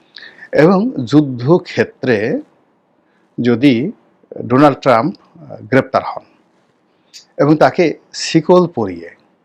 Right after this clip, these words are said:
শিকল পরিয়ে ভুটানের রাজার সামনে দাঁড় করানো হয়, তারপর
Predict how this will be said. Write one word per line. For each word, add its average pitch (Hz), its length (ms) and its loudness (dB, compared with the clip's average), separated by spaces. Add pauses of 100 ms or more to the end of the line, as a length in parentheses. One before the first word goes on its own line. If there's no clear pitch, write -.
(120)
শিকল 147 420 2
পরিয়ে 123 260 -2
ভুটানের 135 560 0
রাজার 120 480 2
সামনে 110 500 -2 (880)
দাঁড় 110 260 2
করানো 92 300 -4
হয়, - 240 -10 (1700)
তারপর 156 480 4